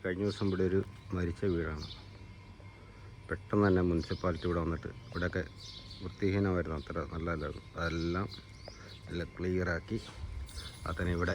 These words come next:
ഇലക്ട്രിസിറ്റി ഇതിൽ പ്രത്യേക ബൾബ് കൊണ്ടുപോയിട്ടു. ഏ? ഇതൊക്കെയാണ്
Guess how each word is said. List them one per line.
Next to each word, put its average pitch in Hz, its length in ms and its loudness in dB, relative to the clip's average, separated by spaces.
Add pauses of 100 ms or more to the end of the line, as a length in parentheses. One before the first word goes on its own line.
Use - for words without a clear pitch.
(160)
ഇലക്ട്രിസിറ്റി - 600 -2 (1040)
ഇതിൽ 90 200 4 (1080)
പ്രത്യേക 87 340 0 (100)
ബൾബ് 87 340 2
കൊണ്ടുപോയിട്ടു. 87 500 4 (1500)
ഏ? 117 40 8 (2250)
ഇതൊക്കെയാണ് 110 420 4